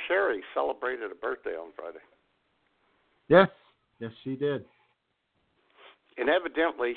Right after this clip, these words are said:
Speaker 1: she's milking it out clear throughout the weekend because she's having a birthday party today at her house, one which I wasn't invited to.
Speaker 2: <laughs> You weren't?
Speaker 1: No.
Speaker 2: <laughs> What's up with that?
Speaker 1: I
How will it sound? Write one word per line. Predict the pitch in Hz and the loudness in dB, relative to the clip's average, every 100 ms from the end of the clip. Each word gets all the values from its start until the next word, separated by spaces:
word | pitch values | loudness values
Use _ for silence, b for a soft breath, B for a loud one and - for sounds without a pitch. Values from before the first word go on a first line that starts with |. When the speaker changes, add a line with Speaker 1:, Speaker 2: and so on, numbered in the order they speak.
| - | -8
Speaker 1:
she's | 147 101 107 | -14 -14 -6
milking | 143 - 117 | -6 -4 -6
it | 107 | -4
out | 107 117 - _ _ _ | -4 -4 -6 _ _ _
clear | - 143 139 131 | -4 2 2 0
throughout | - 117 113 - | -2 0 0 -2
the | |
weekend | 95 110 110 - 92 | -6 -8 -8 -10 -10
because | 87 - 95 - | -10 -6 -6 -6
she's | 101 | -4
having | 107 98 95 | -4 -2 -6
a | |
birthday | - 110 107 95 | -4 -4 -2 -6
party | - 104 98 90 85 87 _ _ _ _ _ - | -6 -6 -6 -8 -12 -16 _ _ _ _ _ -6
today | 101 95 | 0 0
at | 85 | 0
her | - 101 82 | -2 -4 -4
house, | 71 - - _ _ - | -8 -14 -20 _ _ -2
one | 160 214 180 | 0 0 -2
which | 135 - - _ _ _ | -6 -8 -20 _ _ _
I | 127 | -8
wasn't | 117 117 107 | -6 -8 -10
invited | 92 87 113 98 85 - | -18 -10 -8 -8 -10 -18
to. | |
Speaker 2:
<laughs> | - _ _ b b b b b b - 135 117 _ | -20 _ _ b b b b b b -4 -4 -4 _
You | 226 156 | -2 0
weren't? | 175 196 170 - _ _ _ _ _ _ _ _ _ - | 2 2 0 -6 _ _ _ _ _ _ _ _ _ -4
Speaker 1:
No. | 226 285 208 - - | 0 2 0 -2 -10
Speaker 2:
<laughs> | _ _ - | _ _ -14
What's | 185 180 | -8 -6
up | 175 | -6
with | 175 175 | -8 -14
that? | 160 123 | -14 -14
Speaker 1:
I | - | -12